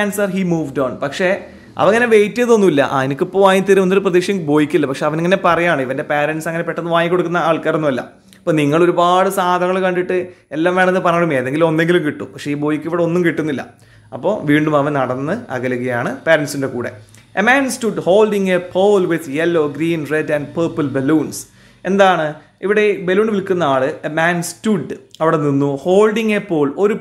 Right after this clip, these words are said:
പോൾ, പോൾ എന്ന് പറഞ്ഞാൽ വടിയാണ്. അപ്പോൾ ഇയാളുടെ കയ്യിൽ കണ്ടോ നിങ്ങൾ, നീണ്ടൊരു വടി, ഇതാണ് പോൾ എന്ന് പറഞ്ഞാൽ.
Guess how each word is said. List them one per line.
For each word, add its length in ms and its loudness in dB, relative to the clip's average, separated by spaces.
പോൾ, 240 2
പോൾ 220 0
എന്ന് 140 0
പറഞ്ഞാൽ 140 0
വടിയാണ്. 380 2
അപ്പോൾ 340 -8
ഇയാളുടെ 240 2
കയ്യിൽ 200 2
കണ്ടോ 200 0
നിങ്ങൾ, 180 -4
നീണ്ടൊരു 440 -2
വടി, 240 0
ഇതാണ് 440 -4
പോൾ 220 2
എന്ന് 120 -2
പറഞ്ഞാൽ. 280 -6